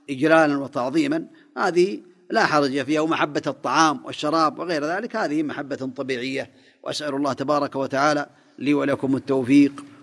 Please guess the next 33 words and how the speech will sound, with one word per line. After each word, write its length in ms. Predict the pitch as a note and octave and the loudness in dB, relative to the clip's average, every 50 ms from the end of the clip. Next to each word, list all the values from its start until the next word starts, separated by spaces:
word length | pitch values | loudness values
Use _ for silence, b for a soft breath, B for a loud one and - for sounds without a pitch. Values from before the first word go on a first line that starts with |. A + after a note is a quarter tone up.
| B | B
والتسديد 640 | - C3 - - D3+ C3+ A2+ - - C#3+ D3 C#3+ B2+ | -12 -10 -6 -2 0 0 0 0 4 4 4 4 4
والعلم 380 | C3 C3 C3 B2 B2+ C3+ C3 C#3 | 2 0 0 0 0 2 2 2
النافع، 380 | C3+ C#3 C#3+ D3 C3+ C3 C3+ | 2 2 2 2 0 -2 -4
وأن 140 | C3 D3 C#3+ | -4 -4 -2
يجعلنا 400 | C#3 C#3 C3+ C3+ C#3 C#3 C#3 C#3 | -2 -2 0 0 -2 -2 -2 -2
وإياكم 480 | C3+ C#3 C3+ C3+ C#3 C#3+ C#3+ C3+ - B2+ | -2 -2 -2 0 2 2 0 0 0 0
ممن 320 | C3+ C#3 C3+ C3+ C#3 C3+ | 0 0 0 0 0 -2
يحبون 400 | C3+ A2 C3 C3+ C3 C3+ C#3 C3 | -4 -4 -6 -6 -4 -2 -2 -2
الله 300 | C3+ C3+ C3+ C3+ C3 C3+ | -2 -2 -2 -2 -4 -4
تعالى 440 | B2+ - C#3 C3 C#3 C3+ C3+ C3 - B B B B B B - | -4 -2 0 0 2 2 0 -2 -4 B B B B B B -2
المحبة 440 | C3+ B2+ B2+ - C3 C3 B2+ C#3+ - - | 0 2 2 0 0 -2 -2 -4 -4 -4
الكاملة 580 | C3 A#2+ - C#3 C3+ C3+ C3 B2+ B2+ C3 A#2 - B B B B B - | -4 -2 2 2 2 4 2 0 -2 -4 -6 -8 B B B B B -4
التي 360 | C3 B2+ C3+ C#3+ C#3+ - C3 | 0 2 2 2 2 2 0
يرضاها 440 | C#3 C3+ B2 A#2+ C3 C#3 C3+ B2 A#2+ | 0 0 0 2 2 2 2 2 0
سبحانه 460 | A#2 A#2+ A#2+ - - C3 C3 C3 B2 | -2 -4 -6 -4 -4 -2 -2 -2 -2
وتعالى. 580 | A#2 B2 B2 A#2+ - B2+ B2 C3 C3 B2+ B2 B2+ - B B B B B | -4 -4 -4 -4 -2 -2 0 0 0 0 -2 -4 -8 B B B B B
صلى 240 | - - B2+ C3 | -6 -4 -2 0
الله 220 | C3 C3+ C3+ C3 C3 | 0 0 0 0 0
وسلم 340 | C3 A2+ - B2+ C3 C3+ C3 | 0 -2 -2 -2 -2 -2 -2
وبارك 480 | C3 B2+ B2 C3 C3+ B2+ C3 B2+ - B2+ | -2 -2 0 0 0 0 0 -2 -2 -2
على 220 | B2 B2+ C3 B2+ | 0 0 0 0
نبينا 360 | B2+ C3 B2 C3+ C3+ C3 C3 | -2 -2 -2 -2 -2 -2 -2
محمد 640 | B2 B2+ B2 A2+ - C#3 C3 B2+ B2 A#2+ B2+ B2+ B2 B B B B B B B - | -2 -2 -4 -2 -2 -2 -2 -2 0 -2 -2 -4 -4 B B B B B B B -6
وعلى 440 | - B2 C3 C3 B2+ A#2+ B2 B2+ | -2 0 0 0 0 0 0 0
آله 260 | B2+ B2+ B2+ A#2+ B2 B2 | -2 -2 -2 -2 -2 -2
وأصحابه 680 | A#2+ B2 A#2+ - - B2 B2+ B2+ B2 A#2+ B2 A#2+ A2+ | -2 -4 -4 -4 -4 -2 -2 0 0 -2 -4 -6 -6
أجمعين. 360 | A2+ G#2+ G#2+ B2 B2 C#3+ F#3 | -6 -6 -6 -4 0 0 0
ولكن 420 | A#3 A#3 G3+ D#3+ C#3 - C#3+ B2+ B2 - B B B B | 0 2 0 0 0 -2 -4 -6 -8 -8 B B B B
لا 120 | C#3 D3 | -2 -2
شك 260 | C3+ - C#3+ - - | -2 -2 -4 -6 -6
أن 160 | B2 A#2 A#2+ | -8 -8 -8
المحبة 460 | A#2 A#2 A#2+ A#2+ - C#3+ D3 B2+ A#2+ B2+ | -10 -10 -10 -8 -6 -6 -6 -4 -4 -4
هي 280 | A2+ B2+ C3 C3 C3 | -2 0 -2 -2 -2